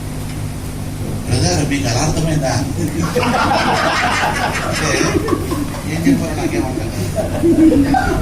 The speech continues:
వచ్చిన తర్వాత, "ఇప్పుడు ఏం మాట్లాడలేను బ్రదర్, మా బాబు బండి నడుపుతున్నాడు, ఇంటికి వెళ్ళిన తర్వాత మాట్లాడతాను."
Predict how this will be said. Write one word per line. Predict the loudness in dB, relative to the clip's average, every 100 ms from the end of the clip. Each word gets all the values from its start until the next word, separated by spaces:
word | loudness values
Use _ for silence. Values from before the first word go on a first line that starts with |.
| 0
వచ్చిన | 0 0 -2 -2 -2
తర్వాత, | -2 -2 -2 -4 -4 -4 -4 -6
"ఇప్పుడు | -2 -2
ఏం | -2 0
మాట్లాడలేను | 0 0 0 2 0
బ్రదర్, | 0 2 2 0
మా | 2
బాబు | 2 2 0
బండి | 0 -2 0 -2
నడుపుతున్నాడు, | -2 -2 -2 0 -2 2 4 6 4 4 2
ఇంటికి | 2 2 2
వెళ్ళిన | 2 0
తర్వాత | 0
మాట్లాడతాను." | -2 -2 -2 -2 -2 4